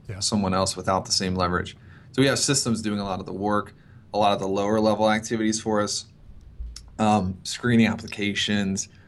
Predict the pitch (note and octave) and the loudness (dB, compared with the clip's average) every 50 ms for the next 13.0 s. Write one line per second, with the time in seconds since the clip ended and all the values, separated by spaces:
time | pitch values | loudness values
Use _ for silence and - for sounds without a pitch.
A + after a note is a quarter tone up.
0 | - - - - E2+ F2+ F2+ F2 - - B2+ G#2+ G2 A#2+ A#2+ A#2 - A#2+ A2 G2+ | -20 -14 -4 0 2 2 2 2 2 0 0 2 4 2 2 2 2 0 0 0
1 | G#2 G#2 G#2 G#2 G2 F#2+ G2 F#2 F2+ - - F#2+ F#2 - - - A2+ G2+ F#2+ F#2+ | 2 0 0 0 0 -2 -4 -4 -4 -4 -2 -2 -2 -2 -4 -4 -2 -2 0 0
2 | F#2+ - - - - - - - - - - - - F2+ F#2 F#2 F2+ F2+ F2+ F2+ | -2 -2 -6 -8 -10 -14 -20 -20 -20 -20 -10 -4 0 2 4 4 4 2 0 -2
3 | - - - - - - - - - - - - - - - G2 G2 F#2+ F#2 F#2 | -4 -6 -10 -14 -20 -20 -20 -20 -20 -20 -20 -20 -20 -12 -8 -4 -2 -2 0 -2
4 | F#2+ F#2+ G2 G#2 G2 F#2+ D2 - - - - - G2 F#2 F#2+ G2 F#2+ F#2+ - G2+ | -2 -2 0 0 0 0 0 -4 -8 -16 -4 -2 0 0 0 0 -2 -2 -4 -4
5 | F#2 F2 F2 F2 F#2 - - C3+ B2+ B2 A#2+ A#2 A2+ G#2+ G2+ F#2 F#2 F2+ F#2 - | -4 -4 -4 -4 -4 -2 0 2 2 4 4 4 2 2 0 -2 -4 -4 -2 -2
6 | G#2 G2 F#2+ G2+ G2 F2 F#2 F#2 A2+ A2+ A2 G#2+ G#2 G2+ G2+ G2 G2 G2 F#2+ - | -2 -2 -2 -4 -6 -6 -6 -2 0 0 0 2 0 -2 -2 -2 -4 -4 -6 -10
7 | - - - - - - - G#2+ A2 G#2 G#2 F#2+ F#2+ G2 F#2+ F#2+ F#2+ - - D2+ | -18 -20 -20 -20 -20 -12 -6 -2 0 0 0 0 -2 -6 -6 -6 -8 -8 -8 -10
8 | C2+ - - G2+ G2 G2 F#2+ F#2+ - - - - - - - - - - - - | -8 -4 -2 -2 0 0 -2 -2 -4 -8 -10 -16 -20 -20 -20 -20 -20 -12 -6 -2
9 | G2+ G2+ G2+ G2+ G2 G2 F#2 F#2+ E2 D#2+ - - - - - - - - B2 B2+ | 0 0 0 2 2 4 4 4 2 2 0 -4 -12 -20 -20 -20 -10 -2 2 2
10 | C3+ C3+ D3+ C#3 - C3 A2+ G#2+ - B2+ A2+ G#2 - - - A#2 A2+ - D#3 E3+ | 4 4 2 2 2 0 0 0 -2 -2 -4 -2 -4 -4 -6 -6 -4 -4 -4 -4
11 | F3+ F3 - - A2+ A2 G#2 G2+ G2 - - - - C#3+ C3+ - B2 A#2+ A#2+ A2+ | -4 -6 -6 -4 -2 -2 0 -2 -2 -4 -6 -4 -2 -2 -2 0 0 0 0 0
12 | A2+ G2+ F2+ F#2+ G#2+ - G2 F#2+ F#2+ F#2+ F2+ F2+ - - E2+ D#2 - E2+ - | -2 -4 -2 -4 -6 -6 -6 -6 -6 -6 -6 -6 -6 -6 -6 -6 -6 -10 -14